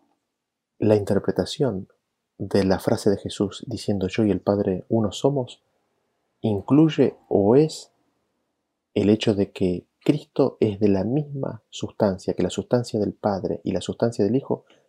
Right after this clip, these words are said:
es una sola, que los atributos del Padre son los atributos de Cristo.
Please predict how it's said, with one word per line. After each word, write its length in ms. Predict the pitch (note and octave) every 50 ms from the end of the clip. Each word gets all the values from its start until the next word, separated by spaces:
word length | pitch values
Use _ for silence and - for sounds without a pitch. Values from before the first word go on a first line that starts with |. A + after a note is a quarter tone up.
| _ _
es 220 | - G#2+ G#2+ - -
una 160 | G#2+ G#2 G2+
sola, 400 | - - G#2 F#2 E2 E2 E2 - _ _ _ _ _ _ _
que 80 | - G#2
los 200 | G2 G2+ - -
atributos 600 | G#2 - - G#2 A2 B2+ D3+ D#3 - C#3 A#2+ -
del 140 | - F#2 -
Padre 400 | - - C3 C#3 D3 C#3 A#2+ A#2
son 220 | - - A2+ G#2+
los 200 | G#2 G2 F#2 -
atributos 760 | F#2 F2 - F#2+ G#2 A2+ C3+ C3+ B2 - - E2+ - _ _ _ _
de 140 | - - F2+
Cristo. 500 | - - - - - _ _ - - -